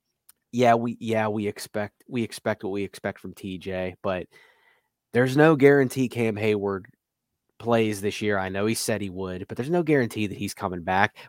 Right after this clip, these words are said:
We have no idea what this defense is gonna look like. We don't know if Cole Holcomb is gonna be healthy or Quan Alexander or whoever.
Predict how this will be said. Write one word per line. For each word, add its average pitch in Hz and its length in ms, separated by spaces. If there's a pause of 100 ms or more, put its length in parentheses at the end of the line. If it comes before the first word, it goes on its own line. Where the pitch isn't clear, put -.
We 139 120
have 135 160
no 151 200
idea 113 360
what 98 140
this 92 140
defense 95 440
is 87 80
gonna 90 180
look 92 240
like. 101 180
We 117 80
don't 131 120
know 117 100
if 101 100
Cole 95 240
Holcomb 107 460
is 101 140
gonna 104 180
be 95 120
healthy 104 460
or 98 80
Quan 101 320
Alexander 107 680
or 92 260
whoever. 107 540